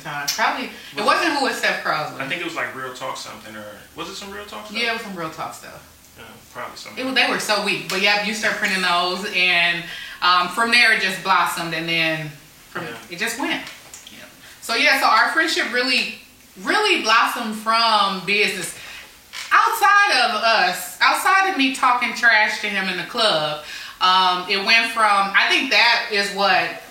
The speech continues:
Speaker 1: broke the ice,
Speaker 2: Yeah.
Speaker 1: and that set the foundation for our friendship, because now every time, even today, it's not right if we're not ribbing each other
Speaker 2: Yeah.
Speaker 1: or talking trash to each other. Um, he still prints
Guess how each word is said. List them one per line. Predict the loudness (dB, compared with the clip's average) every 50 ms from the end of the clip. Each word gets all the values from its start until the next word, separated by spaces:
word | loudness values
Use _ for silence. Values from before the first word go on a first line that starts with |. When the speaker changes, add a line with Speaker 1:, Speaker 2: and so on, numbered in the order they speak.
| -4
Speaker 1:
broke | 0 2 2 2 2 0
the | 0 0
ice, | 2 4 4 4 4 4 2 2 0 -4 -8 -10 -12 -10
Speaker 2:
Yeah. | -4 -2 0
Speaker 1:
and | 2 4
that | 4 4 4 4
set | 2 2 2 2
the | 0 0
foundation | 2 2 0 0 2 2 4 4 4 4 4 4 4 2 2 2
for | 2 2
our | 2 4 4 4 2 2 0
friendship, | 0 -2 -2 -2 -2 -2 -2 -2 0 -2 -2 -4 -8 -14 -12 -8
because | -4 0 2 4 4 4 2 2
now | 2 4 4 4 2 0 0 0 2
every | 2 2 2 2 0 0 0 0 0
time, | 2 2 4 4 4 4 4 2 2
even | 0 0 0 -2 -2 -2
today, | -2 2 4 4 4 4 4 2 2 0 -2 -6 -12 -16 -20 -8 -2
it's | 0 0 2 2 2
not | 2 4 4 4 4 4 4
right | 4 4 4 2 0
if | -2 -2
we're | -2 0
not | 4 4 4 4 2 2 0
ribbing | 0 0 0 0 -2 -4
each | -4 -4 -2 0
other | 0 0 2 0 -2 -2 -2 -4
Speaker 2:
Yeah. | -6 -8 -12 -14 -8
Speaker 1:
or | -4 -2 -2
talking | 0 2 4 4 4 4 2 0 2
trash | 4 4 6 6 4 2 0 -2
to | -4 -4
each | -4 -2 0
other. | 0 2 2 2 2 0 0 2 2
Um, | 2 2 2 2 0
he | -2 -4
still | -2 0 0 -2
prints | 0 0 2 2 2 2 0 -4 -8